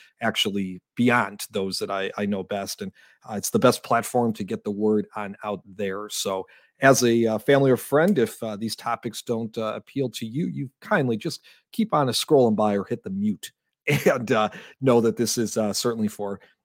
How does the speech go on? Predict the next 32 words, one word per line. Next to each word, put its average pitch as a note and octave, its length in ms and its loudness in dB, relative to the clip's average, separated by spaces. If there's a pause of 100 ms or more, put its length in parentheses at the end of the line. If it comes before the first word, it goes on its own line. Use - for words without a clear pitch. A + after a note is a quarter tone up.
those G#2+ 380 0
that G#2+ 100 -4
are, F#2 320 -6 (100)
uh, G#2 60 -12
wanting G#2+ 320 0
to G#2 80 -6
use G#2 220 -6
this, - 260 -4
uh, G2 180 -10
information. G#2 600 -2
I'm A2 120 -2
also D3 300 4
live C3 320 0
streaming B2+ 280 -2
today A#2+ 360 -2 (380)
through, A2 480 2
uh, G2 260 -6
LinkedIn, D#3+ 600 2 (360)
YouTube, D#3 640 2 (140)
and A#2 240 0
also G#2+ 560 -4
Twitter. F#2+ 400 -10 (440)
And G2+ 280 -6
as G2+ 100 -4
I A2 80 2
grow A#2 240 4
my G#2 200 2
TikTok - 440 -8
channel, G#2 540 -6 (420)
uh, G2 380 -6
that A2 260 0
particular G#2 640 -2